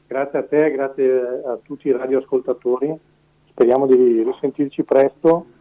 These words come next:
e vi lascio con un, con un pensiero gentile.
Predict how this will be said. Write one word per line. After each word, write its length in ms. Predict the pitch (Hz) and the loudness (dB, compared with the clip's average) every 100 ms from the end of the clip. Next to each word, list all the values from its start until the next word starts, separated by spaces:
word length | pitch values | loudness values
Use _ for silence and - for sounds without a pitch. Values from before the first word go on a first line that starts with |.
| _ _ _ - | _ _ _ -8
e 80 | 131 | -6
vi 140 | 131 | -2
lascio 340 | 131 143 - 151 | 2 2 0 -4
con 140 | 151 | -4
un, 560 | 143 131 120 120 120 113 _ _ _ _ | -2 -2 -4 -8 -12 -16 _ _ _ _
con 200 | - 139 | -6 -4
un 100 | 135 | -4
pensiero 560 | 131 135 127 139 143 135 | -6 -8 -6 0 2 4
gentile. 680 | 147 - 135 143 147 151 | 0 -2 -6 -4 -4 -8